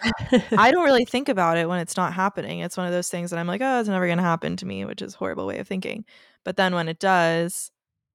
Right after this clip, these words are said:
Speaker 2: thankfully it hasn't ever been so bad, knock on wood, but it's like, I need to be more prepared maybe and actually care about it a little more to at least have, like, a go bag ready or <laughs> something.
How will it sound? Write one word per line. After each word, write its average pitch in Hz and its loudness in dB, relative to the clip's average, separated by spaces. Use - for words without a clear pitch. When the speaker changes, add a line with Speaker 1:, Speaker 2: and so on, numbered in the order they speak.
Speaker 2:
thankfully 160 -2
it 165 -2
hasn't 165 -4
ever 160 -6
been 156 -8
so 180 -6
bad, 180 -2
knock 170 -8
on 175 -6
wood, 170 -4
but 175 0
it's - -10
like, 165 -2
I 180 -2
need 180 -4
to 175 -4
be 165 -6
more 170 -4
prepared 170 0
maybe 175 -2
and 165 -6
actually 233 -4
care 139 0
about 135 2
it 135 -2
a - -2
little 196 4
more 311 6
to 302 4
at 202 4
least 202 2
have, 233 0
like, 190 2
a 165 -4
go 180 2
bag 226 8
ready 214 4
or 190 4
<laughs> - 4
something. - 0